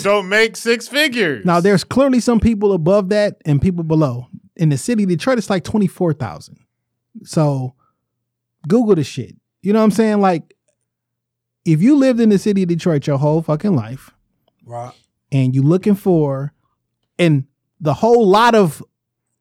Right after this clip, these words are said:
Speaker 1: millennials are looking for a twenty-six-year-old person who's making a six-figure salary, you're gonna be looking for a long fucking time. 'Cause they don't, that number of people don't exist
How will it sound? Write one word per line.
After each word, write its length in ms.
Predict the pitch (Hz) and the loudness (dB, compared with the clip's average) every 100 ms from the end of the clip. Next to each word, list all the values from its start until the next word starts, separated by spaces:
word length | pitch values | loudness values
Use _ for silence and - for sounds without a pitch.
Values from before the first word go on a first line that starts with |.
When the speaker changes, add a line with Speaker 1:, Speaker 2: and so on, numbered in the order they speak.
| _ _ _ | _ _ _
Speaker 1:
millennials 680 | 170 208 233 175 127 139 - | 2 4 4 2 0 -8 -8
are 120 | - 165 | -2 2
looking 300 | 196 190 185 | 2 2 0
for 360 | 190 170 151 | 2 0 0
a 60 | 135 | -2
twenty-six-year-old 1080 | - 214 220 - 220 - 202 190 180 165 - _ _ _ | 0 2 2 0 -4 0 2 4 2 0 -6 _ _ _
person 340 | 208 185 - | 0 2 4
who's 160 | 160 156 | 4 4
making 320 | 180 185 165 | 2 4 2
a 40 | 143 | 2
six-figure 540 | - 208 - 196 165 | 0 -2 0 0 0
salary, 500 | - 180 165 143 127 - _ | 0 0 0 0 -4 -8 _
you're 100 | 170 | 0
gonna 80 | 190 | 4
be 60 | 180 | 4
looking 240 | 180 170 | 2 0
for 140 | 156 151 | -2 0
a 40 | |
long 240 | 143 143 131 | 0 0 0
fucking 320 | 147 131 123 | -2 -4 -4
time. 260 | 123 104 - _ _ _ _ | -4 -8 -16 _ _ _ _
'Cause 140 | - 147 | -2 0
they 100 | 175 | 2
don't, 260 | 180 160 _ _ _ | 2 -2 _ _ _
that 260 | 143 170 208 | -2 0 2
number 320 | 208 233 208 | 2 4 2
of 100 | 196 | 2
people 460 | 226 196 143 139 139 | 0 0 0 -4 -2
don't 220 | 139 175 190 | 0 4 2
exist 400 | 147 170 151 | 2 2 0